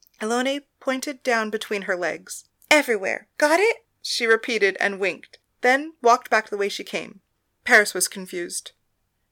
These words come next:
Everyone was acting a little strange, but she guessed they were in a new place, and if things felt a bit strange, it could just be that they were new.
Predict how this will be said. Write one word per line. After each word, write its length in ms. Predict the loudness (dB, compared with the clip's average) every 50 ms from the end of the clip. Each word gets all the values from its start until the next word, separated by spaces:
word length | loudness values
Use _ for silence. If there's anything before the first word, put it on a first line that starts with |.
| _
Everyone 380 | -4 -2 0 2 2 0 2 0
was 160 | 0 -2 2 4
acting 360 | 2 2 2 0 -8 -10 -8
a 60 | -6
little 260 | -6 -6 -6 -6 -4 -2
strange, 760 | -2 -2 -2 0 0 0 0 0 -2 -4 -6 -8 -8 -4
but 180 | -2 -4 -4 -4 -8 -18 -20 -20 -20 -20 _ _
she 220 | -8 -6 -6 -4
guessed 500 | 0 2 2 2 2 0 -2 -4 -4 -4
they 120 | -4 -2 0
were 80 | 0
in 120 | 0 0 -2
a 60 | -2
new 160 | -4 -6 -8
place, 480 | -10 -8 -6 -4 -4 -4 -4 -6 -8 -8
and 220 | -8 -12 -14 -16 -20 -20 -20 -20 -20 _ _ -4
if 160 | -4 -4 -4
things 360 | -2 -2 -2 0 0 -2 -2 -2
felt 220 | 0 -2 -2 -2
a 40 | -4
bit 180 | -6 -4 -4
strange, 580 | -4 -2 0 2 2 2 0 -4 -8 -8 -8 -10
it 80 | -10 -12
could 140 | -10 -6
just 220 | -4 -4 -4 -4 -6
be 100 | -6 -6
that 160 | -6 -6 -4
they 80 | -6 -6
were 120 | -6 -6
new. 480 | -6 -6 -6 -4 -4 -4 -6 -8 -10